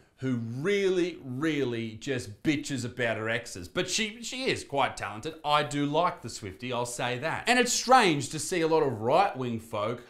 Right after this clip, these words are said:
hate her and a lot of left-wing folk, uh, pretend she's Jesus. Now, that is interesting to say the least. She has done some interesting things in the past. She doesn't like Trump. Travis Kelce, her boyfriend, got jabbed forty-five times.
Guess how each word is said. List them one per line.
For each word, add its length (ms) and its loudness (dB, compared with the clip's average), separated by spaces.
hate 220 -2
her 240 -4
and 100 -2
a 60 -2
lot 160 -2
of 60 -4
left-wing 580 -2
folk, 420 -4
uh, 80 -20
pretend 440 -2
she's 240 -6
Jesus. 580 -4
Now, 160 -4
that 320 2
is 260 -4
interesting 760 -4
to 100 -8
say 280 -2
the 100 -8
least. 340 -6
She 220 -4
has 480 4
done 340 2
some 180 -4
interesting 520 -6
things 320 -4
in 80 -10
the 80 -6
past. 380 2
She 80 -10
doesn't 260 -8
like 320 -2
Trump. 500 4
Travis 320 6
Kelce, 500 0
her 80 0
boyfriend, 580 0
got 220 -2
jabbed 300 4
forty-five 580 0
times. 320 2